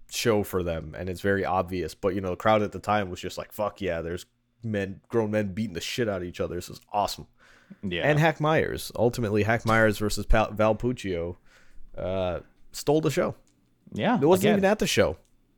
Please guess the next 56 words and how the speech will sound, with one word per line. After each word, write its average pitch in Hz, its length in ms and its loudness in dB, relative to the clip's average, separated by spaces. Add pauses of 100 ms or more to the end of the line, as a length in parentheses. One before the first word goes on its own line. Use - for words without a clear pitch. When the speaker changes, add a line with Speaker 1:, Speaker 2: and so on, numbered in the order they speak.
(200)
Speaker 2:
It 131 220 0
stole 202 220 2
the 214 80 4
show 202 240 4
for 202 120 -4
two 202 140 0
shows 190 280 2
in 202 60 4
a 170 60 2
row. 143 360 0 (140)
Hopefully 139 280 0
it's 160 100 0
on 160 80 -2
the 131 60 -2
next 127 160 -4
show 101 160 -6
too. 165 220 -4 (460)
You 143 80 0
know 226 100 6
what? 143 340 -2 (120)
<laughs> - 120 -20
I 117 80 -2
actually 143 260 0
looked 139 180 0
at 139 80 0
the, 107 200 -4
the - 80 -14
card 120 280 -2
after 98 320 -4
this. - 360 -4 (140)
I 98 60 -12
think 113 100 -6
it's - 120 -10
Gangsta's 107 460 -6
Speaker 1:
Yeah. - 40 -18
Speaker 2:
Paradise, 104 500 -2
and 107 220 -4
it 120 40 -4
has 120 200 -4
fucking 120 420 -4 (400)
Rey 101 260 -2
Mysterio 123 600 0
versus 101 200 -4
Psychosis. 101 720 -4
I - 40 -12
was 80 100 -12
like, 85 160 -10
"Ah, - 300 -6
man, 82 320 -12
I 95 80 -8
wish - 340 -4 (260)
I - 40 -10
was 95 120 -10
watching 90 220 -10
that 87 140 -6
instead." 80 400 -10